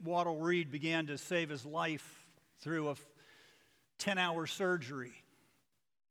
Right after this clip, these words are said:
the news of the mur-, or the news of the shooting, uh, reached the media.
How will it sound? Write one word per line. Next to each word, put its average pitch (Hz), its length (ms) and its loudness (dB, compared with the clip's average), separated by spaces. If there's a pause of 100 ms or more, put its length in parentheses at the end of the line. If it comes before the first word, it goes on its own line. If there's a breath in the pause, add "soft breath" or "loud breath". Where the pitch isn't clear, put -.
(300)
the 143 80 0
news 175 340 2
of 156 100 -4
the 143 80 -2
mur-, 170 380 -2
or 147 80 0
the 143 140 -6
news 175 340 -2
of 160 60 -8
the 143 100 -4
shooting, 160 500 -2 (720 soft breath)
uh, 135 80 -6
reached 165 380 0
the 156 60 -6
media. 156 480 -2